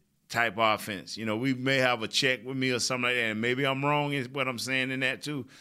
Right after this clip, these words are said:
but we have to play better when we can't run the ball. We ha-, so if we can't run the ball, we lose.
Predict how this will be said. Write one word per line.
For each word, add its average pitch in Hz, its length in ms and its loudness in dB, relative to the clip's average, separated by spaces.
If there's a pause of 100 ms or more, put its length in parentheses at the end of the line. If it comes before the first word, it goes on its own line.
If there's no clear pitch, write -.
(160)
but 117 300 0 (300)
we 160 320 2
have 135 340 4
to 113 80 -8
play 113 340 0
better 92 540 2 (360)
when 98 160 -4
we 104 100 -2
can't 101 380 -4
run 92 180 -2
the 87 40 -6
ball. 85 360 -8 (180)
We 127 160 0
ha-, 127 160 -4 (160)
so 135 320 -4
if 113 140 -8
we 156 100 -2
can't 143 260 2
run 123 120 2
the 117 80 0
ball, 123 240 4
we 101 100 0
lose. 156 540 -2